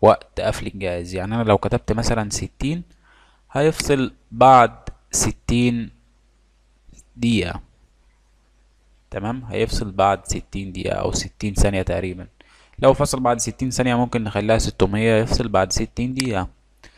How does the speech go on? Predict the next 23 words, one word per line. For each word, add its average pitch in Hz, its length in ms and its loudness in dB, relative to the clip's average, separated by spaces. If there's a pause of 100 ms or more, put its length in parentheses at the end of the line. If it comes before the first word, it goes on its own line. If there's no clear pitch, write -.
(400)
تمام؟ 131 340 2 (500)
نخش 143 260 2
على 120 440 4
الاختصار 110 640 0
اللي 95 200 -6
بعد 98 240 0
كده، 123 260 -2 (320)
وهو 123 540 6
حاجه 117 520 2
بسيطه 107 580 -2
جدا 101 340 -4
جدا 92 440 -6
جدا. 87 460 -12 (600)
انا 135 140 4
دلوقتي 123 440 4
فاتح 117 600 -2 (240)
كذا 110 320 0
حاجه 107 300 -4
كده، 117 320 -4 (420)
فاتح 104 200 -8
حاجات 98 280 -8
كتير، 117 360 -6 (720)
تمام؟ 110 340 -2